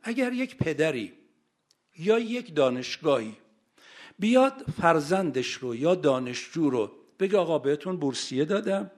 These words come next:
پنج سال، ده سال هزینه تو تقبل می‌کنم،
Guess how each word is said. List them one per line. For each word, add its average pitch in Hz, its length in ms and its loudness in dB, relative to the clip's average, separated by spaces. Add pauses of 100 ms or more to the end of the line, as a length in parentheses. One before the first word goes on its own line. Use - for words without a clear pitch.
(460)
پنج 196 280 2
سال، 147 320 -2
ده 156 240 -4
سال 131 320 -4
هزینه 131 500 -2
تو 147 140 -10
تقبل 135 540 -2
می‌کنم، 165 560 -4